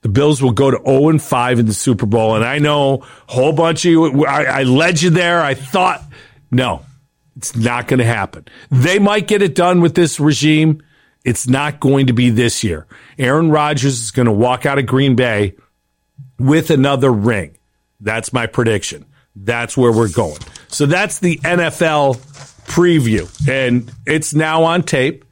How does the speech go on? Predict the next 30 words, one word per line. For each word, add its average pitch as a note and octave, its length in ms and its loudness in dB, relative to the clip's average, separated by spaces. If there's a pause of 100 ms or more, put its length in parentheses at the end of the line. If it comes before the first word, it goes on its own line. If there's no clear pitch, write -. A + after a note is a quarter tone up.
(280)
So C#3 280 0
when C#3 160 2
I'm C3 200 2
right D3 420 2
in B2 100 0
February, B2 680 2
I A#2+ 80 0
can A#2+ 400 -2
just - 300 -4
replay C3+ 500 0
all C#3 140 0
that A2+ 380 -4 (220)
and - 80 -16
say, B2+ 160 0
"See, C3 340 -4
I A#2+ 80 -6
told G#2+ 400 -2
you. F#2 160 -6
Why G#2+ 160 -2
didn't C#3 240 -2
you C3 60 0
listen?" D3 440 -2 (240)
This F#3 220 0
past G3+ 320 -4
weekend, D3 480 0
college C3 300 -2
football A2 540 -2 (180)
got B2 280 -4
back, A#2 400 -6 (600)
and, C#3 300 0